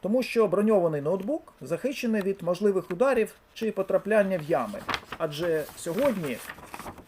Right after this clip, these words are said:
українські дороги не пристосовані для велосипедних поїздок, тому стрибки в ямах не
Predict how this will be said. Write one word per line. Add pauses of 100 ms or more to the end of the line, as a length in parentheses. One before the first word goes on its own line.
(300)
українські
дороги (760)
не
пристосовані
для
велосипедних
поїздок,
тому (260)
стрибки
в
ямах
не